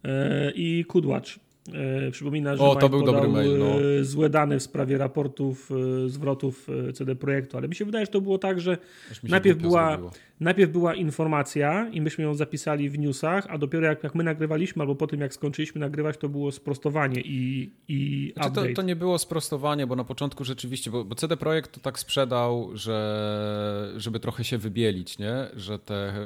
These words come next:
Speaker 2: ten ich program Help ma, Help Me Refund czy coś do zwrotów Cyberpunka i oni tam podali, że rzeczywiście tam jakieś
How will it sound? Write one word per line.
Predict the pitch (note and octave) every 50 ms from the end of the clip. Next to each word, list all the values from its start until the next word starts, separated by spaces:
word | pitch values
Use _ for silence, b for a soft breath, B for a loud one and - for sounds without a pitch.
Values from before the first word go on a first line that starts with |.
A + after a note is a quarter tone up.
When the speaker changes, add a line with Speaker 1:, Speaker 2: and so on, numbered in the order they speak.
| G2+ F#2 -
Speaker 2:
ten | - G2+ G2 G2 F2+ F#2+
ich | G#2+ G#2+ -
program | - A2 A2+ G2+ - G#2+ G2+ G2+
Help | - A#2 A2 G2+ - G2
ma, | G#2 G#2 G2+ G2+ G2+ G2
Help | - - G#2 G#2 - -
Me | G2+ F#2+
Refund | F2+ G#2 A#2+ A#2 B2 A2+ G#2+ G2+ -
czy | - G#2
coś | - - A2 A#2 C3 C3 - - - -
do | G2+ G2+ G#2 G2+ F#2+
zwrotów | F#2+ G2+ A#2 G#2+ - G#2+ -
Cyberpunka | - - G#2 G2+ G2 - - G#2+ G#2+ A2 - B2+ B2 B2 B2+ C3 -
i | A#2 A2
oni | G#2+ G#2+ G#2
tam | - A2 G2+
podali, | - G#2+ F#2+ G#2+ A2 G#2+ G#2 G2+
że | G2 G2 G2+
rzeczywiście | G2 G#2 G2 - A2+ F#2 G2+ G2 - - G#2
tam | - G2 F#2+ F#2 F#2+ G2 F#2+ -
jakieś | G2+ - - G2+ -